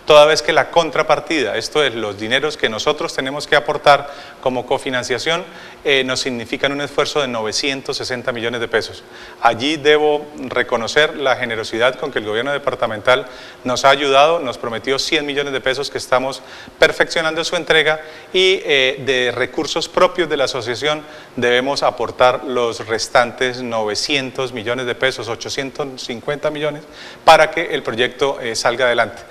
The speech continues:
Esperamos, Freddy Fernando, como, como todos creemos, que, que este escándalo que se ha suscitado en el contexto nacional no, mm, mm, genere inconvenientes a la, a la dinámica del proyecto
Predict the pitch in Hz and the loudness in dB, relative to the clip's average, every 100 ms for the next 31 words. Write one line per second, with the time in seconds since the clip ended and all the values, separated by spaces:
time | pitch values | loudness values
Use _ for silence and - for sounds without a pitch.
0 | - - - 151 - 135 147 190 175 151 | -18 -12 0 2 4 4 6 4 2 2
1 | 127 127 151 170 139 117 104 - 110 107 | 2 0 0 -2 -2 -4 -8 -10 -8 -4
2 | 131 135 147 - - - - 127 131 156 | 2 4 2 -4 -14 -2 2 4 4 0
3 | - - - - - - 143 135 - 135 | -6 -16 -20 -20 -2 6 6 6 2 0
4 | - 120 - 175 180 143 117 123 139 127 | 0 -4 2 2 4 0 0 0 0 -2
5 | 151 127 143 143 147 127 107 110 123 120 | -6 0 6 6 4 -2 -4 -4 -2 -4
6 | - 147 135 - 127 120 127 135 - - | -4 -2 -2 -2 -2 4 2 2 -10 -18
7 | - 156 147 151 156 160 160 - 160 147 | -14 -6 -2 2 4 4 2 -2 -8 -6
8 | 139 135 127 - - 139 131 123 120 110 | -4 -6 -8 -10 -10 -8 -6 -6 -8 -2
9 | 143 147 170 180 165 127 127 156 156 165 | 2 4 4 2 -2 -2 -2 -2 -2 -4
10 | 151 131 117 117 127 117 110 127 165 165 | 2 2 4 2 2 0 0 0 -2 0
11 | 165 160 165 160 156 - | -2 -2 -2 0 0 -2